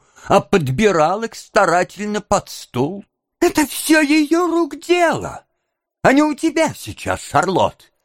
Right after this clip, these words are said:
Ты же знаешь, что у тебя". "Неважно, у кого они и кто это сделал, мой милый", отозвался Феджин, бросив, однако, хищный взгляд на девушку и на два узла. "Я сам этим промышляю,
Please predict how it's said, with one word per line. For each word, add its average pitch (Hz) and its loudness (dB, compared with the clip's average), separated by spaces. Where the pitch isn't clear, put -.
Ты 123 0
же 185 2
знаешь, 311 0
что - -8
у 220 -6
тебя". 170 -2
"Неважно, 101 0
у 73 -10
кого 101 0
они 95 -2
и - -8
кто 76 -8
это 98 -2
сделал, 104 0
мой 82 -2
милый", 82 0
отозвался 82 -4
Феджин, 98 -2
бросив, 95 -4
однако, 92 -2
хищный 101 -6
взгляд 87 -2
на 82 -4
девушку 104 -2
и 85 0
на 85 0
два 87 -4
узла. 85 0
"Я 156 2
сам 135 -2
этим 78 -6
промышляю, 67 -8